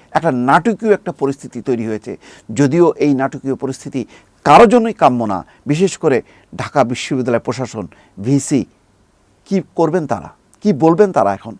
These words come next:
এখন তো, আহ, তাদের একুল ওকুল সবগুলি গেল। আগে সবসময় তাদের পাশে ছাত্রলীগ ছিল, এখন রীতিমতো যেখানে, আহ, নুরুল হক নূর সহ প্রগতিশীল বাম ছাত্র সংগঠন, ছাত্র দলের বিক্ষোভ মিছিল করার কথা, এখন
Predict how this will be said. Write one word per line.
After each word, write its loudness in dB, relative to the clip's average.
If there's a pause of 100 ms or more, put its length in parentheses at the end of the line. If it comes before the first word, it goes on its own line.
(600)
এখন 0
তো, 4 (320)
আহ, 4 (140)
তাদের 4 (340)
একুল 2
ওকুল 0
সবগুলি -6
গেল। -4 (680)
আগে 4
সবসময় -2
তাদের 4
পাশে 0
ছাত্রলীগ 0
ছিল, 0 (300)
এখন 4
রীতিমতো 0
যেখানে, -2 (300)
আহ, 6
নুরুল 4
হক 2
নূর -2
সহ 0
প্রগতিশীল -4
বাম 4 (340)
ছাত্র -10
সংগঠন, -4
ছাত্র -6
দলের 0 (340)
বিক্ষোভ 2
মিছিল -4
করার 2 (260)
কথা, 0 (220)
এখন -4